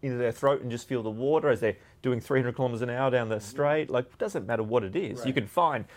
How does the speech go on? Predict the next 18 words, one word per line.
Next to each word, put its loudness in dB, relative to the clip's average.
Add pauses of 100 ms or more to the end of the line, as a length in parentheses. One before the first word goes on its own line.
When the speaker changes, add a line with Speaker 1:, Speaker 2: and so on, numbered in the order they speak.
Speaker 1:
something 0
in 2
your 4
Speaker 2:
Something. -2
Yeah, 4
Speaker 1:
environment, 0
Speaker 2:
yeah, -6
yeah. -6
Speaker 1:
right? 0 (280)
To 0
just 0
say, 4
"Okay, -2
let's 0
just -6
really 4
be 0
present," -2